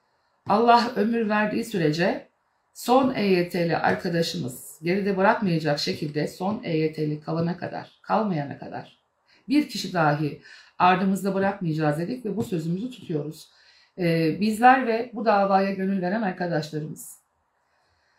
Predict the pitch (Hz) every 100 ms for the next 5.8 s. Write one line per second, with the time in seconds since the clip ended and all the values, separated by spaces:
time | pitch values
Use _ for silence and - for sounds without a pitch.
0 | _ _ _ 202 247 311 - 302 294 320
1 | - 262 247 - 190 151 - 170 233 294
2 | 285 254 - 226 269 247 226 185 160 175
3 | 226 254 - 220 214 208 247 240 277 269
4 | 220 180 - - 240 254 233 - - 214
5 | 220 202 202 196 190 190 - -